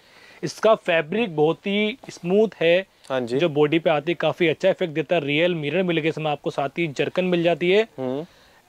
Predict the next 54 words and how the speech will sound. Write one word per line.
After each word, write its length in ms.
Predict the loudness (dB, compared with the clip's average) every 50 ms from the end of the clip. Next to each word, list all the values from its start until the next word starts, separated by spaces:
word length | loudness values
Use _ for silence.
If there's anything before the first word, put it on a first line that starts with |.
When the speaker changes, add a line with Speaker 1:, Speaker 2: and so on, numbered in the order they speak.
| -8 -6
Speaker 1:
and 160 | -6 -6 -4 -2
साथ 160 | -2 -2 0 -2
में 80 | -2 -2
आपको 220 | -2 -2 -6 -8
मिलेगी 400 | -8 -6 -6 -6 -6 -6 -8 -10 -10 -14 _ _ -20 -18 -8 -4
रियल 220 | -2 -2 -2 -4
मिरर 240 | -8 -10 -12 -12 -12
के 160 | -14 -14 -10
साथ 140 | -8 -8 -8 -8
में 80 | -12 -16 -12 -8
पूरी 240 | -6 -4 -4 -4 -2
टचिंग 300 | -2 -2 -2 -2 -4 -6
मिलने 240 | -6 -6 -4 -4 -2
वाली 260 | -2 -2 -2 -2 -2 -2
है 100 | -2 -2
सीक्वेंस 460 | -4 -6 -8 -8 -8 -8 -8 -8 -8
की, 100 | -10 -8
जो 100 | -8 -8 -6
हैवी 280 | -4 -6 -4 0 2 2
आपकी 240 | 2 0 0 -2 -4
रहने 200 | -2 -2 -4 -4
वाली 280 | -2 -2 -2 -2 -2
है, 40 | -4
फुल 220 | -4 -4 -4 0 0
Speaker 2:
हाँ 80 | 2 2
जी। 60 | 0
Speaker 1:
हैवी 220 | -2 -4 -4 -4
लोडेड 340 | -4 -4 -6 -6 -6 -8 -8
के 80 | -8 -8
अंदर। 260 | -4 -4 -4 -4 -4 -6 _ _ _ _ -6 -2
Speaker 2:
बिल्कुल। 360 | 0 0 0 2 0 -2 -2
Speaker 1:
कुछ 200 | -2 -4 -4 -4
ये 80 | -4
हमने 200 | -2 -2 -2 -4
एक्स्ट्रा 200 | -6 -6 -6 -6 -4
पार्ट 180 | -2 -4 -2
भी 120 | -2 -2 -2
ऐड 100 | -2 -2
on 120 | -4 -4
कर 100 | -4 -4
रखा 200 | -4 -4 -4 -4
है 20 | -6
इसमें 260 | -6 -8 -8 -10 -8
सिल्क 240 | -8 -8 -8 -8 -6
का, 120 | -6 -6
जो 480 | -6 -8 _ _ _ _ _ _ -4 -2
Speaker 2:
हम्म। 80 | -2
Speaker 1:
बहुत 160 | -2 -2 -4
ही 60 | -6 -8
प्यारा 240 | -6 -6 -6 -6
आपका 200 | -6 -8 -8 -8
रहने 220 | -6 -6 -6 -8 -8
वाला 260 | -8 -8 -8 -8 -8
है। 200 | -8 -10 -10 -10